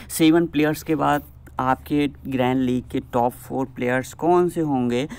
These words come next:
जो आपको Grand League win कराएंगे। यदि आप में से कोई ध्यान से सुन रहा है मेरी बातें और Grand League आप सच में win करना चाहते हैं,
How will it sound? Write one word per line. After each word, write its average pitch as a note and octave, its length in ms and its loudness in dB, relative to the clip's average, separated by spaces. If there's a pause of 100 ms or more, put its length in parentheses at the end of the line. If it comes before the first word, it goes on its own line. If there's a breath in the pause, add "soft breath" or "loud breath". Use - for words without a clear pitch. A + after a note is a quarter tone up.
(200 loud breath)
जो D#3+ 140 4
आपको E3 280 2
Grand C#3 300 2
League C3+ 260 2
win C3 200 2
कराएंगे। A#2+ 440 -2
यदि C3 260 0
आप D3+ 240 2
में C#3 340 -4
से D3 160 -6
कोई D#3 240 -2
ध्यान B2+ 340 -2
से C#3 120 -4
सुन C3 280 -2
रहा C3+ 80 0
है B2+ 100 -2
मेरी A#2+ 220 -2
बातें A2+ 300 -6
और B2 100 -4
Grand A#2+ 320 -4
League C3 240 0
आप A#2+ 200 -2
सच C#3+ 300 -6
में F#3 120 0
win D#3 180 2
करना B2 340 -4
चाहते C3 380 -10
हैं, C3 160 -2